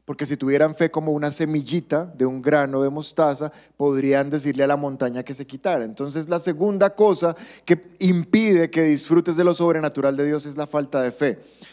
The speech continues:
Y falta de fe igual falta de palabra.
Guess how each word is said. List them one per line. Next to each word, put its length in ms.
Y 60
falta 380
de 100
fe 300
igual 480
falta 300
de 60
palabra. 600